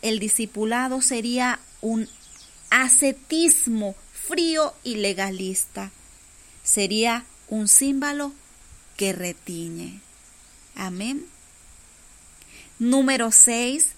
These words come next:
permanencia continua en su palabra. Qué importante. "Si vosotros permaneciereis en mi palabra, seréis verdaderamente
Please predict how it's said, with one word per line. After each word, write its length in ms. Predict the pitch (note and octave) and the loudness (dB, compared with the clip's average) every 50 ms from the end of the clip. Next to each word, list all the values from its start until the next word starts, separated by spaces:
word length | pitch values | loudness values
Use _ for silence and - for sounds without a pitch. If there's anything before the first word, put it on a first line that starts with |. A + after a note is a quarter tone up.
| - - - - - - - - - - | -14 -20 -20 -20 -20 -20 -20 -20 -2 2
permanencia 1300 | C4 B3 A#3 A3 G#3 G#3 G3+ G3 F#3+ F#3+ G3+ G#3 A#3 B3+ C4 C4 C4 - - - B3+ B3 B3 B3 B3 | 4 4 4 4 2 0 0 -2 -2 -2 -2 -2 0 0 2 4 6 6 6 6 4 0 -2 -2 -4
continua 960 | - A3 G3+ F#3+ F#3 - - - - D4 E4 E4 E4 E4 E4 E4 D#4+ D#4 D#4 - - - | -6 -6 -6 -6 -6 -10 -12 -6 -2 0 2 2 4 4 4 4 4 2 0 -2 -8 -6
en 240 | A3 G#3 G3 F#3+ F#3+ | -4 -4 -2 0 0
su 280 | - - - G#3+ G3 F3+ | 0 -2 -2 -4 -8 -8
palabra. 840 | - - F#3 F3 E3+ F3 F3+ F3 F3 E3+ E3+ E3 F3 F3+ - - - - - - - - - - - - - - - | -8 -8 -6 -6 -6 -6 -6 -6 -6 -8 -8 -10 -12 -14 -16 -16 -20 -20 -20 -20 -20 -20 -20 -20 -20 -20 -20 -18 -6
Qué 140 | - A#3+ A#3+ | -2 0 0
importante. 1040 | A#3+ A3 G#3 - G#3 F#3+ F#3 F#3 F#3 - F#3 F#3 F3 F3 F3 F3 - - - G#3+ G#3+ - - - - - - - - - - - - - | 0 0 -2 -4 -6 -6 -6 -6 -8 -8 -10 -8 -8 -8 -10 -12 -14 -16 -16 -16 -16 -20 -20 -20 -20 -20 -20 -20 -20 -20 -20 -16 -4 0
"Si 180 | - D#3 D3 | 0 2 2
vosotros 540 | F3+ F#3 G3+ - - B3+ B3 B3+ C#4 C#4+ C#4 | 0 2 4 4 4 4 4 0 -4 -6 -4
permaneciereis 1200 | - D4 C#4 C4 C4 B3+ B3 A#3+ A#3+ A#3 - - - C4 C4 B3+ B3 A3 G#3 G3 G3+ G#3 - - - | -2 -2 -2 0 0 0 0 0 4 4 4 4 4 2 2 0 0 0 0 0 0 0 0 0 -4
en 460 | - A3 G#3+ G#3+ G#3 G#3+ G#3+ A3+ B3 | -4 -4 -2 -2 -2 -2 0 2 2
mi 160 | E4 F#4+ F#4+ | 2 0 -2
palabra, 800 | - - F#4+ F4+ E4+ E4 D4 C4 A#3 G#3 F#3+ F#3+ F#3 F3+ F3+ - - - - - - - - - - - - | -2 0 0 2 2 4 4 4 4 4 2 0 -2 -2 -4 -6 -12 -18 -20 -20 -20 -20 -20 -20 -20 0 4
seréis 680 | B3+ B3 A#3+ G#3+ G3+ G#3 A3+ A#3+ B3+ C4+ - - G#3+ | 4 6 6 6 4 4 4 4 4 2 2 0 0
verdaderamente 1400 | A3+ A#3 G#3+ G#3+ G#3 G3+ G3 G3+ A3 A#3 A#3+ A#3 A3+ A3 G#3 G#3+ A3 A#3 A#3+ A#3 G#3+ G3+ F#3+ - - F#3 F#3 | -2 -2 -2 0 0 0 0 0 0 0 -2 -2 -2 -2 -2 -2 -2 0 0 0 -2 -4 -6 -6 -10 -10 -12